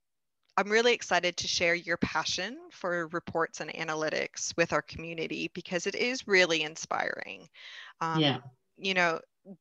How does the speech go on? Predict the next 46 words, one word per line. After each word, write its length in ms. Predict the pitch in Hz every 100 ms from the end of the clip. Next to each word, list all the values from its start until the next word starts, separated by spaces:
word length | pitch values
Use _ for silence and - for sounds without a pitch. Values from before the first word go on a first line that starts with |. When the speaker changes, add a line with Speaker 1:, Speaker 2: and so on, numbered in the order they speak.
| -
Speaker 1:
I 120 | 196
know 160 | 208
there's 180 | 214 208
some 200 | - 175
bookkeepers 560 | 175 - 175 - 170 170
that 180 | 147 -
don't 240 | 180 165 -
like 240 | 151 165
doing 260 | - 190 196
the 80 | 202
reporting 560 | 220 - 214 214 220
and 120 | 226 220
stuff, 400 | - 240 269 _
but 120 | 185
I 60 | 180
think 320 | - 170 -
once 180 | 170 -
they 140 | 190
get 160 | 196 -
to 160 | 269 247
listen 300 | 196 - 175
to 140 | -
you 380 | 156 156 151 160 - - - - - - _
a 60 | 185
little 220 | 170 160
bit, 220 | 165 156 - -
they'll 340 | 170 165 160 -
find 320 | _ - 175 175
a 40 |
new 680 | 175 170 170 165 160 160 160 _ _ -
life 520 | 165 160 151 147 - -
on 160 | 160
it, 160 | 160 - -
'cause 240 | 185 170 180
you 140 | 180
are 280 | 175 170 160 _ _ _ _ _ _
passionate 460 | - 165 - 170 165
Speaker 2:
Oh, 40 | 165
Speaker 1:
about 200 | 156 156
Speaker 2:
it's 20 | -
Speaker 1:
it, 200 | 190 175
Speaker 2:
am- 80 |
Speaker 1:
and 220 | 160 160 - -
it's 160 | 143
great. 260 | - - - _
Speaker 2:
Yeah. 520 | 165 165 151 147 139